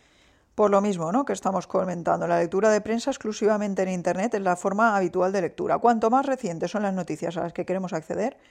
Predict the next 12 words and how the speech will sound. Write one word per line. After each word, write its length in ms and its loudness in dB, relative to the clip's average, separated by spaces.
más 320 2
nos 160 -2
decantamos 560 0
por 140 -2
la 60 2
versión 300 -6
electrónica. 720 -8
Tiene 220 2
su 120 -2
lógica 480 4
porque 320 -2
es 200 -8